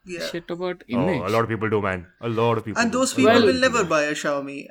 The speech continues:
Speaker 1: And
Speaker 2: yeah,
Speaker 1: people
Speaker 2: they
Speaker 3: will
Speaker 2: won't
Speaker 3: never
Speaker 2: even
Speaker 3: buy it.
Speaker 2: consider it. So yeah, it doesn't make any sense to talk about them.
Speaker 1: Because, see, and, I mean, if for us, like, you know, we're getting the best of both worlds. Like, if, if you don't give a shit about image,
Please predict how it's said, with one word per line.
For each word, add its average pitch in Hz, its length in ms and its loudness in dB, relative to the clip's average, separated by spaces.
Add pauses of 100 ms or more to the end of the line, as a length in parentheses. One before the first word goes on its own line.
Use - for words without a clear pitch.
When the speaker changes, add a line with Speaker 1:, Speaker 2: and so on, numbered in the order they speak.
Speaker 1:
And 175 200 0
Speaker 2:
yeah, 294 280 6
Speaker 1:
people 220 180 -2
Speaker 2:
they 214 140 12
Speaker 3:
will 220 80 12
Speaker 2:
won't 302 140 12
Speaker 3:
never 285 40 10 (100)
Speaker 2:
even 285 80 12
Speaker 3:
buy - 40 6
it. - 40 4
Speaker 2:
consider 180 400 4 (140)
it. - 100 -8
So 196 120 2
yeah, 165 260 4
it 139 200 -4
doesn't 160 260 0
make 175 180 -2
any 143 140 0
sense 127 220 -6
to 135 100 -8
talk 107 240 -6
about 104 280 -8
them. 107 260 -8 (200)
Speaker 1:
Because, 214 560 -6
see, 226 200 -4
and, 202 140 -2 (340)
I 214 100 0
mean, 214 380 -6 (1040)
if 202 120 -10 (260)
for 202 180 -2
us, 202 260 0
like, 175 220 0
you 165 80 -4
know, 156 160 -6 (140)
we're 170 140 -4
getting 190 260 -2
the 180 40 -4
best 165 220 -6
of 170 120 -10
both 160 280 -6
worlds. 151 400 -6
Like, 160 220 -2
if, 165 120 -8 (160)
if 165 160 -10
you 180 80 -6
don't 196 240 -4
give 180 220 -4
a 175 80 -12
shit 170 220 -6
about 156 220 -8
image, 143 460 -12